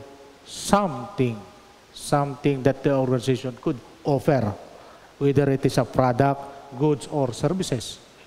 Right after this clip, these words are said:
And, uh, for the management, it could be important for them, uh, which, uh,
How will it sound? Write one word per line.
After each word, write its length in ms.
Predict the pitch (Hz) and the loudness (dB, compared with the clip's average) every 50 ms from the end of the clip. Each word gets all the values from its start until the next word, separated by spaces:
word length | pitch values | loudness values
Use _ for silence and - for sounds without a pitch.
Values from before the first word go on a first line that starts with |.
| - - - - - - - - - - - - - - - - - - - - - - - - - - | -20 -20 -20 -20 -20 -20 -20 -20 -20 -20 -20 -20 -20 -20 -20 -20 -20 -20 -20 -20 -20 -20 -20 -14 -2 2
And, 580 | 151 156 160 156 156 151 151 147 143 139 139 | 2 4 4 4 2 2 0 -2 -6 -2 0
uh, 200 | 151 147 147 143 | 2 2 2 2
for 240 | - - 151 147 147 | 0 -2 -2 -2 0
the 120 | 131 156 | 0 2
management, 600 | 165 208 220 214 208 - - 160 147 143 147 151 - - - - - - - - - - - - - - - - - - | 2 4 2 2 2 -2 0 0 2 2 2 0 -4 -10 -18 -20 -20 -20 -20 -20 -20 -20 -20 -20 -20 -20 -20 -20 -6 -6
it 120 | 151 - - - | -6 -6 -4 -2
could 280 | - 165 139 127 123 | -2 -2 -2 -2 0
be 520 | 135 160 160 156 156 151 147 143 143 143 139 | 2 4 4 4 4 4 4 4 4 2 0
important 760 | 139 123 - - 196 214 233 - - 160 143 143 139 - - - | 0 -4 0 2 2 2 2 2 2 2 2 2 0 -4 -4 -2
for 140 | 180 175 | -2 0
them, 260 | 151 135 131 127 131 135 139 - - - - - - - - - - - - - - - - - - - - - - - - - - | 2 2 2 2 2 -2 -6 -12 -18 -20 -20 -20 -20 -20 -20 -20 -20 -20 -20 -20 -20 -20 -20 -20 -20 -20 -20 -20 -20 -20 -20 -14 -8
uh, 380 | 139 139 135 135 131 131 127 123 | -6 -4 -2 0 0 0 -2 -2
which, 400 | 123 151 214 233 226 - - 202 | 0 0 0 0 0 0 2 4
uh, 420 | 190 185 185 180 175 165 165 156 | 4 4 4 4 4 2 2 0